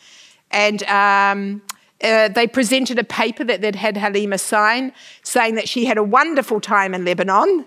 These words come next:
and she was very busy because she was out shopping for gold and buying gifts with her madame, and she spent the money, rest of the money on getting her teeth fixed.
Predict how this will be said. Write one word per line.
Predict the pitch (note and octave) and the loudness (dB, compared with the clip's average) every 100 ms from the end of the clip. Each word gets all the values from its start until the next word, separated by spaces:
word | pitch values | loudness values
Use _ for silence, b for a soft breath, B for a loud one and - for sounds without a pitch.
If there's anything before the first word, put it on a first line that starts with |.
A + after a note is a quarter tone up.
| B B B B B | B B B B B
and | G#3+ A3+ | 0 0
she | C4 B3+ | -2 0
was | A3 | -2
very | G#3 C#4 D#4+ E4 | 0 2 4 2
busy | A#3 C#4 B3+ C4+ | 2 0 2 -2
because | A#3 B3+ G#3 | 0 -2 -4
she | A#3+ | -2
was | G#3+ | 0
out | A#3+ A#3 - | 2 0 0
shopping | - - C4 B3+ B3 A#3 | -4 2 0 2 -4 -2
for | G#3+ | -4
gold | F#3 A3+ B3 B3+ B3+ | 4 4 6 4 2
and | G3+ G3+ F#3 | -2 -2 2
buying | A3+ A3+ G#3 F#3 | 2 2 0 0
gifts | A3+ - - | -2 -2 -6
with | G#3+ G#3+ | -4 -2
her | G3 | -2
madame, | F#3 F3 G#3 A3 B3+ D4 D#4+ b b b b b b - | -2 2 2 2 0 -6 -12 b b b b b b -2
and | G#3+ A#3 | 0 0
she | - A3+ | -2 -4
spent | - B3 G#3+ | 0 0 0
the | |
money, | A3+ A3+ G#3+ | 0 0 0
rest | G#3+ A#3+ - | -4 -4 -2
of | G#3+ | -2
the | |
money | G3+ G3+ G3+ | 0 -2 -2
on | F#3 | -4
getting | F#3+ G3 F#3 | -4 -2 -4
her | |
teeth | F3+ - G3+ F3 | -8 -4 -4 -6
fixed. | - D#3 F3 - - - | -8 -8 -8 -6 -8 -8